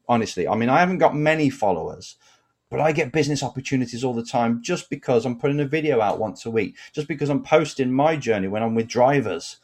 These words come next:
or anything else. Motivational quotes that I put on my account are things that I've looked at and it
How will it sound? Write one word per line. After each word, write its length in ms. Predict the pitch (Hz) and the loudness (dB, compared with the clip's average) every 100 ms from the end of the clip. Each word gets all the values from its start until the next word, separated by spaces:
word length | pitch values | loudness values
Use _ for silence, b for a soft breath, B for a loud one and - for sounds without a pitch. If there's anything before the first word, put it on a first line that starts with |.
| b b | b b
or 140 | 131 | 2
anything 280 | 151 139 135 | 2 0 2
else. 360 | 151 104 - - - | 2 2 -4 -18 -8
Motivational 680 | 127 170 190 170 170 - 147 | 2 2 2 2 2 2 -2
quotes 380 | 135 127 135 - | 2 4 4 2
that 180 | - - | 0 4
I 300 | 131 131 120 B B | 6 4 0 B B
put 120 | 147 | 2
on 180 | 127 123 | 4 4
my 300 | 123 117 113 - | 4 4 2 -2
account 560 | - 107 95 135 - _ _ _ _ _ - | -2 0 2 0 -8 _ _ _ _ _ -14
are 60 | - | 0
things 260 | 151 147 | 4 4
that 140 | 120 - | 4 6
I've 300 | 123 135 117 | 8 10 8
looked 300 | 101 92 - | 4 0 0
at 220 | 80 - _ _ _ _ _ _ _ _ - | -2 -4 _ _ _ _ _ _ _ _ -2
and 380 | 110 110 98 92 _ _ _ _ _ _ | 0 0 -4 -8 _ _ _ _ _ _
it 200 | - 107 | -4 -4